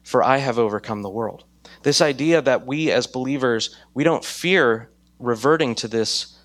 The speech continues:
uh, way of living, but rather we need to re-examine it time to time to, to remember the great salvation that God has done. So not only have they been sinning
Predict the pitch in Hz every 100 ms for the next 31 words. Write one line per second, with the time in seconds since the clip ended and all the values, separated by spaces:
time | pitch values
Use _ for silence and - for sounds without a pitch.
0 | _ - 110 104 110 113 107 110 107 104
1 | 104 - - _ 127 131 139 139 120 113
2 | 131 135 143 - 127 113 110 120 123 107
3 | 113 135 135 110 101 _ - 120 113 104
4 | 123 120 110 - 110 104 101 - - _
5 | - 131 117 117 127 143 120 107 98 107
6 | 120 113 - 113 110 110 - 107 104 117
7 | 107 - 123 110 - - - - 151 170
8 | 214 214 165 139 - _ _ _ _ _
9 | _ _ _ - - 139 127 135 131 107
10 | 131 117 - 180 165 131